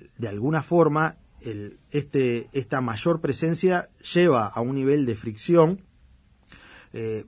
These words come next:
porque hay, sí, efectivamente, una, una disputa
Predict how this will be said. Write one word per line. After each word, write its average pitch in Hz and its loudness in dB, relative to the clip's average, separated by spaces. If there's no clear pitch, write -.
porque 170 6
hay, 151 8
sí, - 0
efectivamente, 139 0
una, 123 -2
una 120 -6
disputa 156 -2